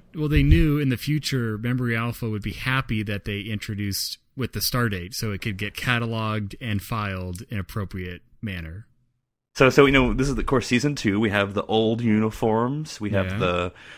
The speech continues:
Speaker 2: the, the first season Riker beard. I mean, you know, it's the first season, the beard's been there. And so, you know,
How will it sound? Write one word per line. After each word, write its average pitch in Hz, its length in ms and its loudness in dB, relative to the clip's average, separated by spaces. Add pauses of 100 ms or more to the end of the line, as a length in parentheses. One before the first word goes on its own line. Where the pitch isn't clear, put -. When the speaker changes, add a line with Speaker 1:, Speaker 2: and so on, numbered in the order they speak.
Speaker 2:
the, 90 440 4
the 92 380 0 (260)
first 123 320 2
season 113 360 2
Riker 90 320 0
beard. 87 440 -2
I - 80 -2
mean, 90 240 -2
you 98 100 -2
know, 76 100 -6
it's 80 120 -6
the 80 80 -10
first 90 240 -6
season, 82 240 -6
the 80 80 -8
beard's 78 320 -6
been 80 140 -8
there. 82 220 -8 (400)
And 82 160 -6
so, 76 340 -4
you 101 100 -6
know, 82 260 -6